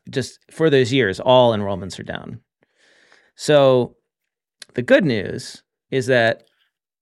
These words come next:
colleges and universities' projections for the new ac-, uh, academic year suggest improvement in the level of future accounting graduates. Seventy-five percent of responding university bachelor's programs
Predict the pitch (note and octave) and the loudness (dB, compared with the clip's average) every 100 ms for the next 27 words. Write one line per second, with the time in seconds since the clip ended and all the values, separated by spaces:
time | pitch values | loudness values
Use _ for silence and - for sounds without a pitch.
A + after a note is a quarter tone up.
0 | _ _ - D3 D3 C3+ A#2+ C3+ B2 A#2 | _ _ -2 2 2 2 -2 -2 -2 -2
1 | A2+ - A2 G#2 - - _ - G#2+ B2+ | -4 -4 -6 -6 -8 -18 _ -12 -8 -2
2 | F#3+ - A#2 F#2 G#2 - _ A#2 G#2+ F2+ | -2 -4 -8 -8 -12 -16 _ -10 -10 -8
3 | G2 C#3+ A3+ G#2 - _ - A2+ - A#2 | -4 0 2 0 -4 _ -8 -8 -6 -8
4 | A2+ G#2+ G2+ - F#2 F2 C3+ _ _ - | -6 -6 -6 -8 -10 -10 -12 _ _ -14
5 | A#2 B2+ - G2+ - F3+ C3 A2 - A2+ | -6 -6 -6 -8 -2 -2 0 -4 -4 -4
6 | A2 G#2 G#2+ G2 G#2 - A#2 - G#2 - | -2 -2 -4 -6 -8 -10 -12 -10 -10 -8
7 | A2 G2 G2 F#2+ G2+ F#2 - _ _ _ | -8 -6 -4 -4 -6 -10 -14 _ _ _
8 | _ - - D3 D#3 C3+ C#3 B2 B2+ C3+ | _ -8 -2 0 0 0 0 0 -4 -4
9 | B2 - - - B2 A#2+ A2+ G#2+ G#2 A2 | -4 -4 -10 -6 -4 -2 -4 -4 -6 -8
10 | - A2 G#2+ G#2 - A#2 - C#3 A#2+ A2 | -8 -8 -6 -6 -8 -10 -2 -2 0 -2
11 | G#2 G#2+ - | -4 -8 -14